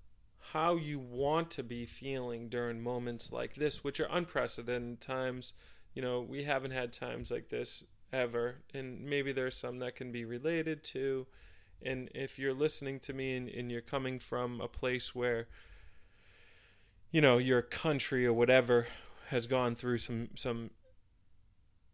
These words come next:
interesting times like this, then, you know, just, just listen to this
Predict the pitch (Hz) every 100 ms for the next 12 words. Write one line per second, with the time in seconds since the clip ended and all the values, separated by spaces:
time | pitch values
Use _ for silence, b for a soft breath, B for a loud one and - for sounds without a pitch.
0 | - - 143 - 120 - 123 - 127 120
1 | 120 123 120 - 117 - - 127 120 -
2 | - - - - - - 147 120 113 -
3 | 147 - - 156 - 165 156 135 135 127
4 | 120 -